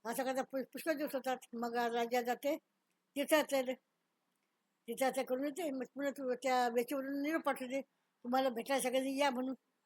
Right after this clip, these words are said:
भेटायला या, तर मग हे सगळे हा असतात, मग इकडे गावात फिरत असते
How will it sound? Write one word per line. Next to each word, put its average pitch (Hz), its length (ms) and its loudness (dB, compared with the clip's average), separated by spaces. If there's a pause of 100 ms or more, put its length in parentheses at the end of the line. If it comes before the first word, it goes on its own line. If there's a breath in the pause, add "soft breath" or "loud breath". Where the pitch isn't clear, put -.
(1600)
भेटायला 240 320 -2
या, 254 140 2
तर 254 120 -4
मग 254 100 -4
हे 254 140 0
सगळे 277 320 0 (320)
हा 240 200 2
असतात, 294 220 -2
मग 277 140 -4
इकडे 269 240 -2
गावात 240 460 0
फिरत 262 180 -4
असते 302 200 -4